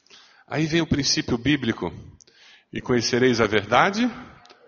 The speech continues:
Por quê? Porque a verdade toma o lugar da mentira na sua mente. E quando ela entra no lugar da mentira, aquela mentira vai embora com o quê? Com toda aquela rede de confirmações que faziam parte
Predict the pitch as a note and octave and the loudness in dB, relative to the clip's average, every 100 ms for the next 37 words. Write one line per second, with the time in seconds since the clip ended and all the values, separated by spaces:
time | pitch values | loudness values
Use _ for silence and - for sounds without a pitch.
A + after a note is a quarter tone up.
0 | _ - - - - - A#3 - F3+ D#3+ | _ -20 -20 -20 -2 2 2 4 4 4
1 | E3 E3 F3+ D#3+ E3 C#3 D#3 E3+ D#3+ E3 | 2 4 4 6 4 4 4 4 2 2
2 | F3+ F3+ E3+ D3 D3+ D#3 D#3 D3+ - G3 | 2 4 4 4 0 0 2 2 2 4
3 | F#3+ D#3+ B2 - A#2+ G#2+ G2+ F2+ - - | 4 6 2 2 2 4 2 0 -6 -6
4 | - - - - F3 C4 C4 A#3 E3+ G3+ | -10 -20 -20 -4 0 2 6 6 6 6
5 | A#3+ G#3 E3+ D#3+ E3+ E3 C#3+ C3 - A3 | 6 4 4 4 4 4 4 4 2 2
6 | G#3+ D3+ C#3 G#3+ G3+ F3 A#3 A3 E3+ E3+ | 4 4 6 4 4 4 6 6 6 4
7 | E3 G#3 G3+ F3+ E3 D#3 C#3+ D3+ C3+ F#3+ | 6 6 6 2 2 2 2 0 0 2
8 | F#3+ F#3 E3+ C#3+ G#2 B2+ A#2+ - F#2+ F2 | 2 2 0 2 2 2 2 -2 -4 -6
9 | - - - C3+ - E3 - A3+ A3+ F#3+ | -8 -20 -8 -4 0 0 0 -2 2 2
10 | D3 - - C#3+ C3+ B2 - - - - | 2 -2 0 2 2 0 -2 -4 -14 -10
11 | - C#3 D3 E3 E3+ - C3+ A#2 - - | -4 0 2 2 0 2 2 2 -4 -10
12 | D3+ | -10